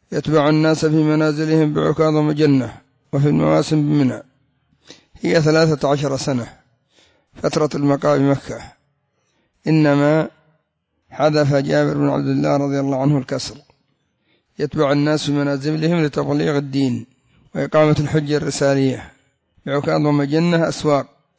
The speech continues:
كانت للجاهلية، وفي المواسم بمنى أيام الحج. يقول: من يأويني، من ينصرني حتى أبلغ رسالة ربي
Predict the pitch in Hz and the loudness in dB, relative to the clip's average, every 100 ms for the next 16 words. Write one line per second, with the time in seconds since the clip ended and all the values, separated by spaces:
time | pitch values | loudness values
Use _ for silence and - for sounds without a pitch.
0 | - 160 151 147 143 143 143 135 135 117 | -8 -2 -2 -4 -4 -2 -2 -2 -6 -8
1 | 107 - _ _ _ _ 143 143 147 147 | -12 -20 _ _ _ _ -4 0 2 2
2 | 156 147 147 143 151 170 180 156 151 147 | 0 0 0 2 2 0 0 2 2 0
3 | 139 151 127 - _ _ _ _ _ - | -2 -4 -6 -12 _ _ _ _ _ 0
4 | 160 185 202 196 190 190 190 190 196 196 | 2 4 4 4 2 4 4 4 4 4
5 | 185 160 131 - _ _ 165 185 185 180 | 4 2 0 -6 _ _ 0 2 2 0
6 | - 196 185 175 151 - 151 165 175 170 | 0 2 2 2 2 0 -4 -2 2 2
7 | 170 175 170 165 156 165 160 165 160 170 | 2 0 0 -2 -2 -2 0 0 0 -2
8 | 160 165 135 | -2 -6 -8